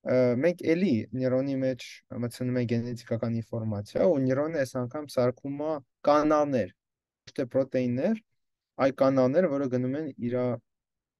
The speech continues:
մամբրանի վրա։ Ու հենց որ մենք լույս ենք գցում են կան-, այդ կանալի վրա,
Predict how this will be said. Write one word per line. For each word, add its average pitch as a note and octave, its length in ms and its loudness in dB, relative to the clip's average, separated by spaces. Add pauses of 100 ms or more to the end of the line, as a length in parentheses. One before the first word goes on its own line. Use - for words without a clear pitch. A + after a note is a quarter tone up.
(480)
մամբրանի B2 520 4
վրա։ G#2 200 -2 (760)
Ու C#3 80 0
հենց E3 140 2
որ F#3 140 4
մենք F3+ 220 2
լույս A3+ 180 6
ենք C3+ 240 0
գցում A2+ 260 -6
են A2 140 -8
կան-, G#2 240 -4
այդ - 180 -6
կանալի G2+ 440 2
վրա, F#2 260 -2